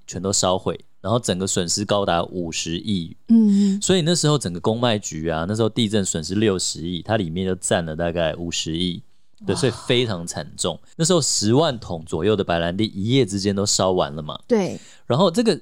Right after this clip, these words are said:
Speaker 1: 实际损失多少钱？四十亿、五十亿都有人说啦。
Speaker 2: 嗯。
Speaker 1: 但是除了这个以外啊，
Speaker 2: 还有哦。
Speaker 1: 还有不止，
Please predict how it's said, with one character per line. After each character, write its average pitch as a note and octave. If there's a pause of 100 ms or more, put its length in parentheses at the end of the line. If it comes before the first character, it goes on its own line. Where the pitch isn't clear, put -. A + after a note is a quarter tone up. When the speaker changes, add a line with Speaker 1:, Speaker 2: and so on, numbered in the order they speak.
(160)
Speaker 1:
实 C3
际 F3
损 E2+
失 -
多 C3+
少 G#2
钱？ E2+
四 C3
十 G2
亿、 A2
五 F2
十 E2+
亿 G2
都 G2+
有 F#2+
人 D#2
说 D#2+
啦。 D#2
Speaker 2:
嗯。 A3+
Speaker 1:
但 F3+
是 F3
除 A#2
了 B2
这 C#3+
个 A#2
以 E2+
外 A2+
啊， G#2
Speaker 2:
还 C#4
有 D4
哦。 E3+
Speaker 1:
还 -
有 A2
不 A2+
止， F2